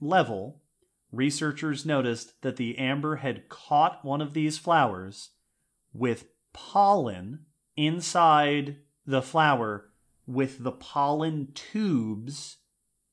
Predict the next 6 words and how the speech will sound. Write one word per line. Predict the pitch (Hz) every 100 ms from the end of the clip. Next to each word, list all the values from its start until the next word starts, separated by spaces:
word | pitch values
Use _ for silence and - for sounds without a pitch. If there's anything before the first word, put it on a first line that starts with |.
| _
extended | 139 - - - - 160 156 165 175 180 208 _ _ _ -
and | 131 120 113
growing | 123 135 139 139 139 135 -
into | 147 160 156 170 139
the | 123
stigma. | - - 170 147 110 - -